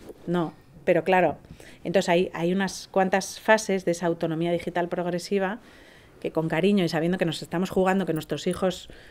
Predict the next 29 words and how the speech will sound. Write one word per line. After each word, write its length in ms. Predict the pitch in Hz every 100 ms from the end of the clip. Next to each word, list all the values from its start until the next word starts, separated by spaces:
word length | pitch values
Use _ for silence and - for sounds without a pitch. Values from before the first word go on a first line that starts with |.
| - - -
pues, 140 | 160 -
tengan 260 | 180 190
ahí 300 | 190 190 220
sus 400 | 220 180 160 -
fuentes 480 | - 202 208 220 233
y 60 | 190
que 100 | 156
luego 420 | 156 170 190 190
le 140 | 165
pregunten 400 | 165 160 170 175
a 80 | 170
Google 420 | 180 202 214 240
y 60 | 185
Google 320 | 160 170 185
sea 280 | 190 190 196
efectivamente 580 | 196 - 185 180 180 214
su, 440 | 190 160 156 143 - - - -
su 180 | - 196
interlocutor 720 | 175 175 170 165 156 185 151
válido, 400 | 147 151 143 135
¿no? 120 | 151 220
En 80 |
lugar 220 | 170 160 170
de 60 |
ser 140 | 170 160
su 140 | 196
madre, 260 | 196 214 226
le 100 | 185
pregunten 520 | 165 180 180 233